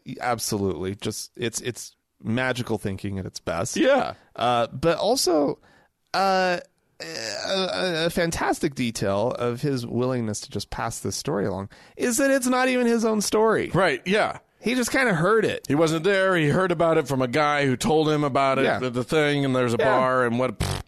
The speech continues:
Speaker 2: Yeah,
Speaker 1: Yeah.
Speaker 2: <laughs> exactly.
Speaker 1: So, like, "Oh, I'm so glad that you have your little faith-promoting story that you can't even personally attest to."
Speaker 2: Right, and not only that, but, like,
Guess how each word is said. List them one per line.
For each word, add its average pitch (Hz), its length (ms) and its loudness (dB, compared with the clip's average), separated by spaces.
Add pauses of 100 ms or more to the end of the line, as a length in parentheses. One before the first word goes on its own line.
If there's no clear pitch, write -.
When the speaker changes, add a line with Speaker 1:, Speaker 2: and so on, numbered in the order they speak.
(340)
Speaker 2:
Yeah, 143 180 2
Speaker 1:
Yeah. - 200 -4
Speaker 2:
<laughs> - 40 -14
exactly. 143 600 -2
Speaker 1:
So, 233 220 0
like, 202 400 2
"Oh, 196 260 2
I'm 165 360 0
so 190 260 0
glad 180 340 -2
that 160 140 -4
you 151 100 2
have 147 180 0
your 151 120 0
little 131 200 0
faith-promoting 123 720 -2
story 127 520 0 (280)
that - 160 -2
you 240 80 2
can't 202 240 0
even 165 240 0
personally 139 460 0
attest - 440 -4
to." - 140 -8 (260)
Speaker 2:
Right, 196 440 0
and 233 160 0
not 254 160 2
only 196 240 2
that, 156 240 2
but, 147 140 2
like, 127 360 0